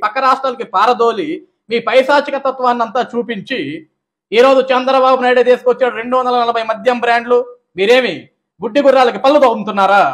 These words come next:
ఆపకుండా? అధికారం మీ చేతిలో ఉందాయా? మీకు నచ్చినవన్నీ అడ్డుకున్నారు కదా, పోలవరం అడ్డుకున్నారు, అమరావతిని అడ్డుకున్నారు, అన్నా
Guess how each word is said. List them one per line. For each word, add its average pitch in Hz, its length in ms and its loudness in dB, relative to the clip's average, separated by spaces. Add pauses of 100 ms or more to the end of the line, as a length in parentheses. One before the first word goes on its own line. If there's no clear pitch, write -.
(120)
ఆపకుండా? 190 440 -2 (560)
అధికారం 277 420 2
మీ 277 120 -2
చేతిలో 269 320 4
ఉందాయా? 208 260 0 (420)
మీకు 226 180 -2
నచ్చినవన్నీ 302 480 -2
అడ్డుకున్నారు 262 400 0
కదా, 151 140 -4 (360)
పోలవరం 262 420 4
అడ్డుకున్నారు, 302 520 0
అమరావతిని 262 480 2
అడ్డుకున్నారు, 294 460 -2
అన్నా 262 160 0